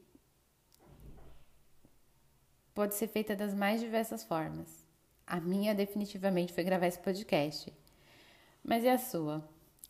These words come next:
Pode ser ligar pra uma pessoa que faz um tempo que você não conversa. Pode ser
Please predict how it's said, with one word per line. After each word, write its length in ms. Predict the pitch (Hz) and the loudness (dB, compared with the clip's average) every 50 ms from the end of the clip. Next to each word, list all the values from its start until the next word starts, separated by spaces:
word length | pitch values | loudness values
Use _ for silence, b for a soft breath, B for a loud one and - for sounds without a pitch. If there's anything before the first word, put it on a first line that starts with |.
| _ - - | _ -20 -4
Pode 200 | - 185 180 185 | -2 -2 0 0
ser 100 | - 196 | -2 -2
ligar 280 | 190 196 185 180 170 175 | -2 2 6 6 6 6
pra 100 | - 190 | 4 0
uma 120 | 185 170 | -4 -2
pessoa 340 | - 175 170 - - 165 160 | -4 -6 -8 -2 -2 -2 -2
que 80 | 160 - | -2 -4
faz 180 | - 175 160 | -6 -6 -6
um 80 | 165 165 | -6 -6
tempo 280 | - 165 160 156 160 | -2 -2 -2 -2 -4
que 100 | - - | -8 -10
você 220 | 160 165 - - 160 | -12 -10 -8 -8 -8
não 80 | 160 | -8
conversa. 800 | 160 - 160 156 156 156 156 160 165 170 170 170 - - 170 165 165 - - B B B B B B B B B B B B _ _ | -6 -6 -6 -4 -2 -2 -2 0 0 -2 -2 -4 -6 -8 -8 -8 -8 -12 -18 B B B B B B B B B B B B _ _
Pode 340 | - 180 175 185 175 175 - | 2 2 4 4 2 0 -6
ser 640 | - - - - 180 180 175 180 175 175 170 170 | -10 -10 -4 0 2 2 2 2 0 0 -2 -4